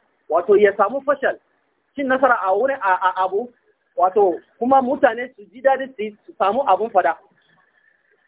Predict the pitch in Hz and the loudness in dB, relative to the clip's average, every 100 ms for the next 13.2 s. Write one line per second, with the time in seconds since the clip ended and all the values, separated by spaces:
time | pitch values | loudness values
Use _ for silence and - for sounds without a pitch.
0 | 185 226 196 196 190 185 143 - _ _ | -4 0 0 -2 -2 0 -2 -8 _ _
1 | _ 294 302 254 269 247 240 - _ _ | _ -2 2 0 2 0 -2 -10 _ _
2 | _ _ _ 208 214 190 - 311 320 311 | _ _ _ 0 0 -2 -8 -4 -2 -4
3 | - _ 208 214 220 285 262 233 - 269 | -10 _ -6 -4 -2 -4 -2 -2 -2 0
4 | 247 202 214 220 220 - 254 277 - - | 2 2 -2 0 0 -2 0 0 0 -8
5 | - 269 294 _ - 330 302 247 220 214 | -2 0 0 _ -20 -12 -4 -4 0 -2
6 | 220 269 262 240 - _ _ 285 370 311 | 2 0 0 -2 -4 _ _ -6 0 2
7 | 233 208 214 208 254 254 233 - _ _ | 2 0 -2 -2 -2 0 0 -2 _ _
8 | _ 175 196 269 277 262 220 254 247 220 | _ -6 -4 0 2 2 0 0 0 0
9 | 233 190 208 214 190 - _ _ _ _ | -2 0 0 0 -4 -10 _ _ _ _
10 | 180 220 262 269 277 269 269 277 208 247 | 0 2 2 2 4 4 2 -6 -4 -2
11 | 285 240 208 208 196 214 208 139 _ _ | 0 0 2 2 2 -2 -6 -8 _ _
12 | _ 208 262 277 220 196 180 175 170 180 | _ 2 4 4 0 0 2 2 2 2
13 | 175 | 2